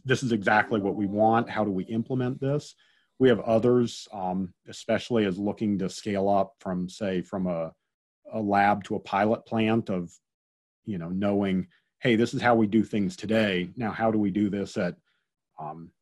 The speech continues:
ten X or a hundred X or whatever that might be? Um, but yeah, it's, it's going through that initial planning, understanding those costs, what are involved. Um, you know, I,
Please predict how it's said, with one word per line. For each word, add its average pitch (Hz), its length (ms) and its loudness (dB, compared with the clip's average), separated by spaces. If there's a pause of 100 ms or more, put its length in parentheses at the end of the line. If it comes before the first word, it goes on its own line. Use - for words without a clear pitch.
(540)
ten 123 220 2
X - 320 -4
or 92 120 -4
a 82 60 -8
hundred 95 400 -2
X - 420 -16
or 113 80 -2
whatever 85 360 -4
that 82 200 -8
might 78 280 -14
be? 76 300 -12 (580)
Um, 76 420 -14 (960)
but 107 100 0
yeah, 107 280 4
it's, 120 360 -4
it's - 200 -4
going 127 280 4
through 123 160 0
that 107 260 4
initial 104 440 -4
planning, 107 640 -2
understanding 98 1000 -4 (440)
those 107 200 0
costs, - 720 0
what 113 200 4
are 101 120 4
involved. 95 760 2 (480)
Um, 80 460 -10 (640)
you 101 80 -4
know, 92 60 0
I, 82 140 -4